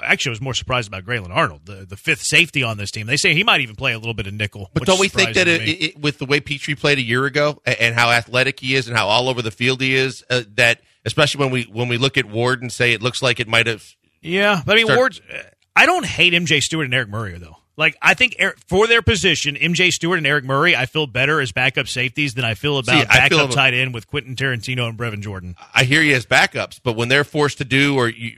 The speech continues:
Speaker 2: i-, into playing the way that, and you're expecting you need someone at that position
Speaker 1: Yeah.
Speaker 2: to play like Petrie played, I don't think either guy
Speaker 1: No, I
Speaker 2: can
Speaker 1: mean,
Speaker 2: do
Speaker 1: it's,
Speaker 2: that.
Speaker 1: it's a drop-off for sure. Uh, I just think that they're better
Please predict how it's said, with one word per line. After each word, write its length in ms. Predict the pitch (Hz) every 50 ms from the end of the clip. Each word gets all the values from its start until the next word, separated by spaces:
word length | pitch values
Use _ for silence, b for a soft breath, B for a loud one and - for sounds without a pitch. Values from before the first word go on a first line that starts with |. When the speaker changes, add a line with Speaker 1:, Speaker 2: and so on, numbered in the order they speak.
| _ 110
Speaker 2:
i-, 120 | 123 131
into 220 | - 135 139 131 123
playing 480 | - - 147 143 139 135 131 131 123 113 - 104 104 - _ 117
the 100 | 113 127
way 200 | 120 123 131 135
that, 180 | 131 117 107 - - 120 113
and 140 | 98 120 127
you're 80 | 127 123
expecting 560 | 110 - - - 151 143 - 147 139 131 117 b b b b
you 100 | - 131
need 180 | 143 147 139 113
someone 280 | - 151 139 135 131 123
at 80 | 110
that 160 | 127 120 -
position 300 | - 110 110 139 117 98
Speaker 1:
Yeah. 60 | - 101
Speaker 2:
to 20 | -
play 240 | - - 139 135 127
like 180 | 123 113 107
Petrie 300 | - 151 160 - - 135
played, 240 | - - 113 95 90 -
I 80 | 87 117
don't 120 | 147 143
think 140 | 131 123 113
either 140 | 117 107 104
guy 140 | 98 104 -
Speaker 1:
No, 40 |
I 40 | 214 214
Speaker 2:
can 40 | 220
Speaker 1:
mean, 80 | 214
Speaker 2:
do 40 | -
Speaker 1:
it's, 80 | 90 82
Speaker 2:
that. 120 | 87 90
Speaker 1:
it's 100 | 101 -
a 60 | 262
drop-off 520 | 196 123 135 143 196 - - 120 95 98 -
for 100 | - 101
sure. 440 | - - 185 196 170 101 85 85 - _ -
Uh, 120 | - 131 -
I 120 | - 151
just 180 | 147 156 139 -
think 160 | 170 165 131
that 100 | 139 117
they're 140 | - 156 135
better 640 | 101 95 147 151 156 151 147 143 135 127 120 110 92